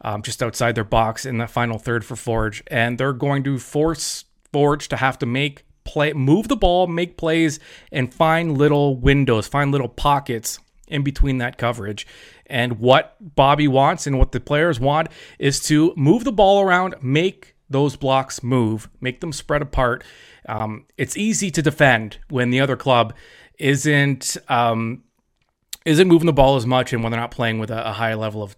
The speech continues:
tempo. I mean, I, Bobby talks about the fact that you wanna make the, uh, the, the players defending, you want them to have to worry about multiple things. And the only way you can do that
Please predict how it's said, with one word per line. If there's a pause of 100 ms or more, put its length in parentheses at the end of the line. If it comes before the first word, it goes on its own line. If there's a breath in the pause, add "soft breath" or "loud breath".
(140)
tempo.
I
mean,
I,
Bobby
talks
about
the
fact
that
you
wanna
make (400 loud breath)
the,
uh,
the,
the
players
defending,
you
want
them
to
have
to
worry
about
multiple
things. (300 loud breath)
And
the
only
way
you
can
do
that